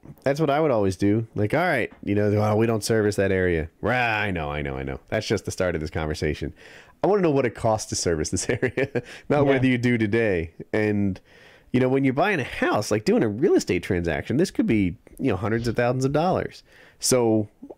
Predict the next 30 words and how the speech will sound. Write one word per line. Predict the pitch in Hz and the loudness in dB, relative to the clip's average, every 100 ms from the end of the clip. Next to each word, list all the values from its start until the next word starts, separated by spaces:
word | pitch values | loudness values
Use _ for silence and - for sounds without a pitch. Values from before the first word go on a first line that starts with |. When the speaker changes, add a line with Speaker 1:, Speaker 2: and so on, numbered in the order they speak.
| - | -2
Speaker 1:
if | 95 127 123 | 0 2 0
it | 117 - | -4 -2
costs, | 135 143 - | 0 0 0
like, | 117 113 98 - - _ _ | 0 0 -2 -8 -20 _ _
five | - 78 78 101 | -8 -4 -4 -2
grand | 104 120 139 120 | 0 0 0 0
to | 98 | 0
roll | 98 104 104 | 2 2 2
out | 87 | 0
cable | - 151 143 92 | 0 0 0 0
there, | 87 92 127 - - - - _ | 2 0 -2 -6 -20 -20 -20 _
then | - 123 | 0 2
you | |
just | 131 131 | 2 0
add | 92 110 | 0 0
that | 110 | 0
to | 113 | -2
the | |
price | 113 113 113 | 0 -2 -2
of | |
the | 110 | -2
house | 110 110 - | 0 -2 -2
and | 113 | -2
figure | 117 117 | 0 0
out | 117 | 0
if | 117 | -2
you | 120 | -4
still | - 131 | 0 0
want | 135 | 0
it. | 143 | -2